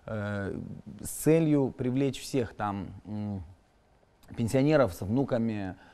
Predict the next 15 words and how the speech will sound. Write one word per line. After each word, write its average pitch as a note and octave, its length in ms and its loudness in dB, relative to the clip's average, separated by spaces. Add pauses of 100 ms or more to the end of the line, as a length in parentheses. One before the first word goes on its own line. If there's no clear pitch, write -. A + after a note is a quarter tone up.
(180)
молодёжь, A2 600 2
молодые A2 440 2
семьи, G#2 440 -2
зрелые G#2 520 0
семьи, F2+ 580 -4 (140)
фаны, A2+ 340 2
отдельная G2 480 -4
программа F#2 440 -6
по F#2+ 120 -16
фанам. F#2+ 320 -8
И A2+ 60 -8
вот A2 120 -8
всех - 320 0
их F#3 180 -2
объединить A#2 760 -4